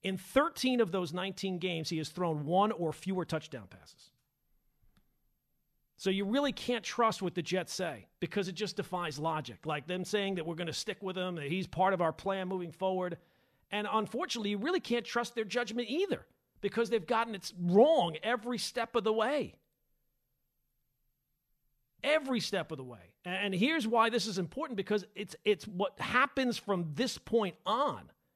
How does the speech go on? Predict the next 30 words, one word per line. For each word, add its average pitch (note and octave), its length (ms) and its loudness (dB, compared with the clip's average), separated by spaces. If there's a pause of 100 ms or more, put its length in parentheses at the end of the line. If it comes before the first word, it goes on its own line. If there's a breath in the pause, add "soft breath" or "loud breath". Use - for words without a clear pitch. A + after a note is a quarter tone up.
(600)
and G3 200 0
as G3 160 0
a F#3+ 80 0
Jet D#3 360 0
fan, C4 500 2
could F#3+ 260 0
you G3 180 -6
actually A3 540 -2
trust - 360 -2
the E3+ 80 -6
people A#3 420 -4
that F#3+ 140 -4
are E3+ 100 -4
here B3 280 -4
right F#3+ 340 0
now A#3 280 0
to F3 120 -2
make G3 220 -2
the F3 80 -2
right E3 400 0
call A3 340 4
moving G3+ 460 4
forward A3+ 380 4
on D#3 160 -6
this C4 180 -2
quarterback B3+ 680 0
or F3 60 0
really A3 260 0
any E4+ 140 0
quarterback C3+ 580 -6